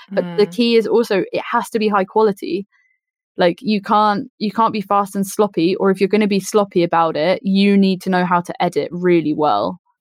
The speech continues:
Speaker 2: Yeah.
Speaker 1: Which I would say my approach was that I was fast and got good at editing
Speaker 2: Mm-hmm.
Speaker 1: rather than s-, fast and good at tr-, I think you can't be, I think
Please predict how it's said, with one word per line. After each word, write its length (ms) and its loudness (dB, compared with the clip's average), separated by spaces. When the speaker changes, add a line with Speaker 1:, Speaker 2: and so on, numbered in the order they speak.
Speaker 2:
Yeah. 180 -4
Speaker 1:
Which 160 2
I 300 2
would 180 0
say 600 -2
my 260 2
approach 680 -4
was 400 0
that 240 2
I 240 2
was 180 -8
fast 460 0
and 100 -6
got 140 0
good 120 0
at 120 -2
editing 580 -6
Speaker 2:
Mm-hmm. 220 -8
Speaker 1:
rather 380 0
than 640 -2
s-, 340 -20
fast 460 -2
and 340 -6
good 180 0
at 140 -2
tr-, 180 -18
I 120 0
think 240 0
you 80 0
can't 320 0
be, 220 -6
I 140 -2
think 340 0